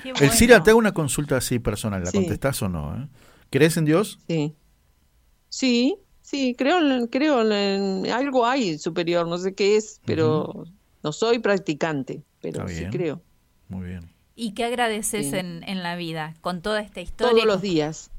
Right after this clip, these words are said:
Speaker 3: todos los días agradezco. Cuando me despierto en mi cama calentita, me hice un, como un, hice como un deck, eh, un deck creo que se llama,
Speaker 2: Sí.
Speaker 3: eh, para que el sol salga todo, todo el año, vamos a decir, ¿viste? Que dé a, a mi cama.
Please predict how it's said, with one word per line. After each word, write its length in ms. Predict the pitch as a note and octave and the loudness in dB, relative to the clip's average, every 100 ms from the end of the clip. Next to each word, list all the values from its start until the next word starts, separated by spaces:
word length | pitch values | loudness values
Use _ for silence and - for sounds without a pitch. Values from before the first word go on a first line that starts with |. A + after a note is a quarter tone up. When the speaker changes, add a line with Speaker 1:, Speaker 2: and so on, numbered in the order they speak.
| - - - - - | -16 -18 -20 -20 -8
Speaker 3:
todos 280 | F3+ F3+ F3+ | -2 0 0
los 140 | F3 | -2
días 300 | E3 F#3+ G#3 | -4 -2 -2
agradezco. 500 | F3 D3+ D3+ D3+ D3 | -4 -4 -4 -4 -4
Cuando 240 | D#3+ D#3+ E3 | -2 -2 -2
me 100 | E3+ | -2
despierto 720 | E3+ - A3+ F#3+ D#3 C#3+ D3 _ _ _ _ _ _ | -4 -2 0 0 -2 -8 -10 _ _ _ _ _ _
en 140 | E3+ F3+ | -6 -4
mi 100 | D#3+ | -4
cama 440 | - A3 F3 D3+ | -2 0 0 -2
calentita, 920 | E3 D#3+ E3 D#3+ D#3 G#3 F3+ - D#3+ E3 | -2 -2 0 -2 -4 -6 -6 -6 -8 -4
me 140 | E3+ | -2
hice 340 | F#3 G#3 A#3 | -2 0 2
un, 280 | G3+ F#3 F3 | 2 0 -2
como 320 | D#3 E3 D#3+ D#3 | -2 -2 0 0
un, 280 | D#3 D#3 - | -2 -4 -6
hice 300 | G3+ A3+ A3 | -6 -4 -2
como 180 | F3+ | 0
un 140 | D#3+ D3+ | 0 0
deck, 180 | F#3+ G3 _ _ _ - - | 0 -2 _ _ _ -20 -14
eh, 160 | - D#3 | -4 -4
un 120 | D#3+ | 0
deck 160 | G#3 G#3+ | -2 -2
creo 240 | D#3 D3+ | 0 0
que 80 | C#3+ | 0
se 140 | C#3 D3 | -4 -6
llama, 280 | D#3+ C#3+ - - | -4 -6 -10 -14
Speaker 2:
Sí. 240 | A#2 A#2 | -10 -8
Speaker 3:
eh, 520 | C#3+ D#3 D3+ D3 D3 - | -4 0 0 0 -4 -4
para 200 | E3 D3+ | -2 -2
que 140 | F3 E3+ | 2 0
el 80 | |
sol 480 | - A#3+ A#3+ C#4 B3+ | 2 2 2 2 -4
salga 500 | - - G3 G#3 G3 - _ _ _ _ _ _ _ | -6 -2 0 2 0 -2 _ _ _ _ _ _ _
todo, 680 | B3+ C4+ C#4+ D4 C4 - - | 4 4 4 2 2 0 0
todo 260 | B3+ C4 | 4 4
el 80 | A3 | 4
año, 340 | A3 E3 D3 D#3 | 2 0 -2 -2
vamos 140 | E3+ | -2
a 40 | |
decir, 320 | E3+ G3 D#3 E3 | -2 -4 -6 -8
¿viste? 680 | D#3+ E3+ G#3+ F#3+ D#3 C#3+ C#3 | -8 -2 0 2 0 -4 -2
Que 160 | E3+ | 2
dé 240 | F3 G#3+ A#3+ | 4 6 4
a, 80 | G3 | 2
a 260 | - E3 | -4 -4
mi 160 | E3 D3+ | -4 -4
cama. 400 | F3 D3+ C3+ | -4 -4 -8